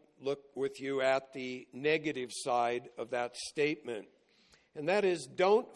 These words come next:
follow Jesus because of the temporal benefits that you think he might provide for you. John here presents a number of groups of people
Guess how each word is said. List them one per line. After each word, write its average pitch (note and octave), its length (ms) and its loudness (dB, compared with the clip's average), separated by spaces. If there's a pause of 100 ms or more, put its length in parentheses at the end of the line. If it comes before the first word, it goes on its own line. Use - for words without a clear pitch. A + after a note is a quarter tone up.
(120)
follow E3 440 4
Jesus D3 960 -6 (680)
because E3 480 2
of D3+ 160 -4
the D3+ 60 -8
temporal F#3+ 520 2
benefits D#3 840 0
that D3 180 -4
you D3 120 -4
think D3+ 360 -4
he D3 140 -8
might C#3+ 340 -2
provide B2+ 520 0 (180)
for C#3+ 220 0
you. B2+ 340 -6 (1400)
John G3+ 320 4
here D#3 260 0
presents D#3 560 -4
a D#3 40 -4
number E3 380 0
of A#2+ 220 -8
groups E3 460 -2
of D3+ 180 -10
people D#3 680 -2